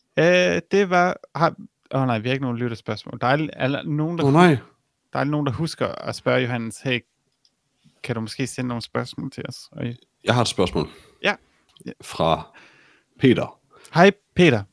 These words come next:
Speaker 2: Hej, noget om filmen. På en skala fra et til ti, hvor sød er Dan Stevens så? Hilsen, Kø-, kys, Peter.
Speaker 1: Vil du tage den her,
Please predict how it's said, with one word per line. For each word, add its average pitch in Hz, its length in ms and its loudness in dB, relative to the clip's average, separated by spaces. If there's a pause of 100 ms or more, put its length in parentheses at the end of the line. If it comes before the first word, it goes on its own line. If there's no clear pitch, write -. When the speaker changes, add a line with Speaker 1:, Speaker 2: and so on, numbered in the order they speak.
(680)
Speaker 2:
Hej, 110 240 6 (360)
noget 95 200 2
om 87 120 0
filmen. 76 340 -4 (1000)
På 107 160 4
en 107 120 6
skala 120 380 4
fra 117 280 -2
et 113 140 -2
til 101 120 -4
ti, 101 360 0 (440)
hvor 90 420 2 (880)
sød 110 360 2
er 95 100 0
Dan 90 240 0
Stevens 95 360 -2
så? 71 180 -2 (1160)
Hilsen, 95 420 0 (220)
Kø-, - 180 0
kys, 139 280 4
Peter. 90 220 0 (1300)
Speaker 1:
Vil 123 140 0
du 135 100 0
tage 147 180 -2
den 139 80 -6
her, 131 140 -8